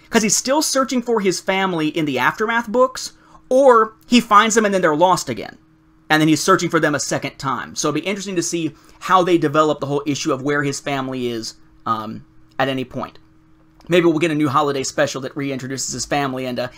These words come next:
and how, uh, Chewie's dad is into, uh, virtual porn. Uh, watch the holiday special. I swear that's what that is. Uh, softcore, but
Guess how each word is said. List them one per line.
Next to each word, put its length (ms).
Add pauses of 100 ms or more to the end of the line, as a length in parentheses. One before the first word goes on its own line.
(140)
and 140
how, 240
uh, 300 (240)
Chewie's 280
dad 320
is 140
into, 340
uh, 80
virtual 400
porn. 320 (800)
Uh, 320 (1120)
watch 280
the 80
holiday 320
special. 360
I 40
swear 280
that's 160
what 140
that 140
is. 140 (460)
Uh, 540
softcore, 580
but 280